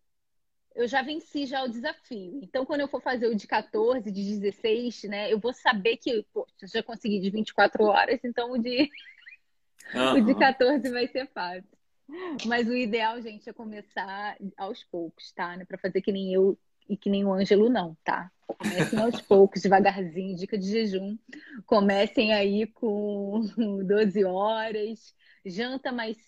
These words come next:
Speaker 1: cedo e, e, e faz o de jejum mais tarde, que você já começa a jejuar assim.
Speaker 2: Uhum.
Speaker 1: Ai, ó,
Speaker 2: A, a Thaís
Speaker 1: o Nil
Speaker 2: colocou um
Speaker 1: falou
Speaker 2: negócio le-,
Speaker 1: Pode falar.
Speaker 2: Oi, desculpa.
Speaker 1: Pode falar.
Speaker 2: Pode falar.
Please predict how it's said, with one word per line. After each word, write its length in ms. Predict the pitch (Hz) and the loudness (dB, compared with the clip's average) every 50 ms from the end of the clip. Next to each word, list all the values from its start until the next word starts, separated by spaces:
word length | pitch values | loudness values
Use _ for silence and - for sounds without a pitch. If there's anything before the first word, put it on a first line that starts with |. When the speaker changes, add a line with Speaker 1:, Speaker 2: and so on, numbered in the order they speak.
| _ | _
Speaker 1:
cedo 760 | - 202 190 202 220 220 220 220 202 190 202 202 196 196 - | -2 0 0 2 2 0 -2 -2 -4 -4 -4 -4 -6 -8 -10
e, 460 | - 208 202 202 196 202 196 196 185 - | -10 -10 -10 -8 -8 -8 -8 -8 -10 -10
e, 140 | - 196 190 | -10 -10 -10
e 60 | 190 - | -8 -6
faz 200 | 208 190 196 190 | -6 -6 -6 -4
o 60 | 196 | -2
de 120 | 180 196 | 0 0
jejum 300 | 202 185 196 185 160 196 | 0 0 -2 -4 -4 -8
mais 280 | 175 180 185 185 - - | -10 -10 -10 -10 -12 -6
tarde, 640 | - - 180 180 190 196 208 208 214 202 180 214 220 | -2 0 0 2 2 2 2 2 0 -2 -2 -4 -6
que 220 | - _ - 208 | -6 _ -4 -4
você 240 | 185 185 202 - 196 | -2 -2 -4 -6 -2
já 140 | 185 202 202 | 0 0 0
começa 380 | - 226 208 185 196 - - | 0 -4 -6 -6 -6 -6 -6
a 20 | 208 | 0
jejuar 540 | 190 208 208 214 185 214 196 190 190 196 226 | 2 2 2 2 0 0 0 2 0 0 -2
assim. 260 | - _ _ - - - - _ _ _ _ _ _ _ _ _ _ _ _ _ _ _ _ _ _ _ - - | -4 _ _ -18 -18 -18 -20 _ _ _ _ _ _ _ _ _ _ _ _ _ _ _ _ _ _ _ -18 -10
Speaker 2:
Uhum. 380 | 220 - - - 202 - 107 - - _ _ _ _ _ _ _ _ _ _ _ _ _ _ _ _ _ _ _ _ _ - - _ - | -6 -6 -4 -4 -4 -6 -8 -10 -10 _ _ _ _ _ _ _ _ _ _ _ _ _ _ _ _ _ _ _ _ _ -20 -20 _ -8
Speaker 1:
Ai, 460 | - 196 196 196 196 190 190 - - - | -6 -4 -4 -4 -4 -6 -8 -8 -4 0
ó, 180 | 226 240 233 214 | 4 6 6 6
Speaker 2:
A, 80 | 202 190 | 6 6
a 180 | 180 - 220 214 | 4 2 2 0
Thaís 340 | - - _ - - 226 | 0 -2 _ 0 2 4
Speaker 1:
o 40 | 226 226 | 4 6
Nil 40 | |
Speaker 2:
colocou 340 | 226 233 - - 214 - 269 | 6 6 6 6 4 4 4
um 20 | - | 4
Speaker 1:
falou 100 | - 220 | 4 4
Speaker 2:
negócio 420 | 110 107 107 110 107 110 - 117 | 4 4 4 4 2 0 -2 -2
le-, 220 | 110 113 113 - - _ _ _ _ _ _ _ _ _ _ 214 - | 0 0 0 -2 -6 _ _ _ _ _ _ _ _ _ _ -12 -8
Speaker 1:
Pode 180 | 220 220 233 | -6 -6 -4
falar. 140 | - - - | 0 2 4
Speaker 2:
Oi, 100 | 110 107 | 6 4
desculpa. 420 | - 208 - - 110 104 - 104 - _ _ _ _ _ _ _ _ _ _ _ _ | 4 2 -2 -4 -4 -4 -4 -10 -20 _ _ _ _ _ _ _ _ _ _ _ _
Speaker 1:
Pode 140 | - - - | -18 -16 -12
falar. 140 | - 233 220 | -12 -8 -8
Speaker 2:
Pode 140 | 196 185 - | -8 -6 -4
falar. 200 | - 120 - | -4 -6 -6